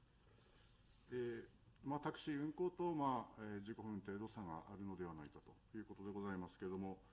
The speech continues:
えー、こちらの方でもタクシー運行については、あの、検討はしたところであります。で、あ、まあ、大台地区からですね、えー、学校まで、まあ、ストレートで、えー、運行した場合にですね、えー、竹原議員の方は三十二分程度と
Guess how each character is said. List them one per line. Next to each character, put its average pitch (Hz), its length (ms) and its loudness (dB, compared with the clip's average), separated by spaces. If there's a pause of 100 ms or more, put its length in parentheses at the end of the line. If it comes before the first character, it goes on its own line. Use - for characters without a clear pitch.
(260)
え 110 140 -2
ー、 110 40 -6
こ 131 80 -8
ち 147 80 -4
ら 147 60 2
の 143 80 2
方 139 180 2
で 160 80 2
も 175 300 6
タ - 80 -2
ク - 80 -8
シ - 100 -2
ー 127 80 4
運 117 80 2
行 135 160 -2
に 131 60 0
つ 120 100 0
い 120 80 0
て - 80 -4
は、 135 180 -2
あ 117 40 0
の、 82 340 -2 (220)
検 107 200 -4
討 90 80 0
は 82 160 -2
し - 120 -14
た - 120 -4
と 87 240 -2 (220)
こ - 60 -4
ろ 185 60 -2
で 180 80 -2
あ 185 40 0
り - 80 -10
ま 151 100 -6
す。 - 160 -12 (840)
で、 156 320 2
あ、 135 80 0
ま 139 140 2
あ、 127 40 -2 (140)
大 151 80 -2
台 147 160 0
地 - 100 -12
区 170 220 -4 (160)
か 165 80 -2
ら 160 100 0
で 135 80 2
す 113 80 -4
ね、 87 140 -2 (260)
え 107 160 -4
ー、 - 20 -4
学 117 160 -4
校 117 120 -2
ま 110 160 0
で、 120 100 2
ま 98 220 2
あ、 92 40 -4 (200)
ス - 80 -20
ト 104 80 -2
レ 98 120 2
ー - 40 -2
ト 98 120 -8
で、 98 120 0
え 82 580 -2
ー、 - 20 -2
運 95 100 -2
行 87 160 -4
し - 100 -10
た 98 100 -2
場 87 140 0
合 82 60 -2
に 82 120 -4
で 87 80 -2
す - 100 -6
ね、 78 80 -8 (880)
え 82 360 -4
ー、 - 20 -20
竹 117 200 -4
原 113 120 -2
議 110 120 -4
員 127 80 0
の 120 60 -2
方 107 120 -2
は 107 80 0
三 95 240 -2
十 98 80 -2
二 95 100 0
分 87 160 -6
程 80 160 -10
度 80 80 -12
と - 160 -16